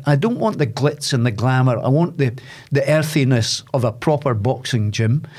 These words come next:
And we'll do it there. And we'll do it with the sound effects. And we'll do it with the, the proper atmosphere. And, and we'll do it with the proper equipment, the punch bags and all that." So I'm, I feel if I give something,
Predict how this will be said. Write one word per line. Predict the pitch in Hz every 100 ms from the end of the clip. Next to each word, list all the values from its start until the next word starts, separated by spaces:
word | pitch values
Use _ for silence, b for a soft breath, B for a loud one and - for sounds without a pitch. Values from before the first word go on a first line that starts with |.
| B B
And | 135 135
we'll | 135
do | 127 175
it | 156
there. | 160 143 113
And | 127
we'll | 127
do | 135 196
it | 196
with | 147
the | 127
sound | - 147 143 135
effects. | 131 - 131 135 123
And | 120
we'll | 107
do | 139 156
it |
with | - 113
the, | 113 - - B -
the | 139
proper | - 147 151 127
atmosphere. | 127 131 127 113 - 131 123 113 B B B B
And, | 139 139 139
and | 151 143
we'll | 123
do | 120 156
it |
with | 151
the | 135
proper | - 151 - 131
equipment, | 117 - 165 135 143 135
the | 127
punch | 143 135 -
bags | 135 123 107
and | 120
all | 123 120
that." | 117 - B -
So | - 214 170
I'm, | 196 226 117 - B B B B
I | 170
feel | 170 - 170 139 -
if | 127
I | - 196
give | 170 175 120
something, | - 156 147 143 110 123